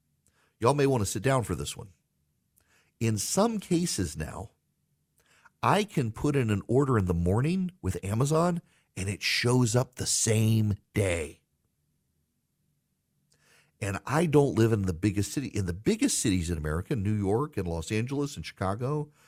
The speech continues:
and parts of Atlanta now, you get regular same-day delivery from Amazon warehouses. It is amazing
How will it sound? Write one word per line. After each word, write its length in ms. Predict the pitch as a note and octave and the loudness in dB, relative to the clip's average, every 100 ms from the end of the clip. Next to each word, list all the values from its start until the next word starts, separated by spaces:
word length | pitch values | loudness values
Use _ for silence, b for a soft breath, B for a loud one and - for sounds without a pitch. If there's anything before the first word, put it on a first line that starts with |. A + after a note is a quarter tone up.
| b | b
and 140 | - E2+ | -12 -2
parts 300 | A2+ A2 A2 | 0 0 0
of 80 | |
Atlanta 360 | F#2 - A2 C#3 | -2 -2 -2 -2
now, 300 | D3+ F3 E3 _ _ _ | -2 -2 -4 _ _ _
you 280 | F#2+ C#3+ | -2 0
get 180 | D3 B2+ - | 2 0 0
regular 800 | F2 F#2 A#2+ E3 D#3+ E3+ C#3+ C3 | -4 2 4 4 4 4 4 4
same-day 500 | - D3 C#3 B2+ C3+ | 2 0 2 0 0
delivery 460 | A#2+ C3 C#3+ A2+ | 0 0 2 0
from 180 | F2+ G#2 | 0 0
Amazon 400 | G2 A2+ A2 B2 | 2 2 2 2
warehouses. 480 | B2+ B2+ F2 E2 E2 - | 2 0 -2 -4 -10 -4
It 180 | C3 C3+ | -4 -2
is 500 | A2+ G#2 A#2+ C#3+ - - _ _ _ | 0 2 0 -2 -10 -18 _ _ _
amazing 1040 | B2 B2+ D3 G#3 A#3+ G#3 A#2+ F2+ E2+ E3 | 0 0 0 0 0 0 0 -2 -2 -4